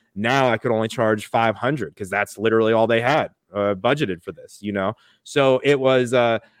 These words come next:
I was still able to make a living. I was still able to pay the bills, thankfully, thanks to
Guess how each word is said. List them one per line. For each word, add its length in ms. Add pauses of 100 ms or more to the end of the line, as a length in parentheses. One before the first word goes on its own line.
I 80
was 140
still 280
able 220
to 80
make 240
a 40
living. 440
I 80
was 160
still 300
able 320
to 320
pay 220
the 100
bills, 560
thankfully, 640
thanks 360
to 320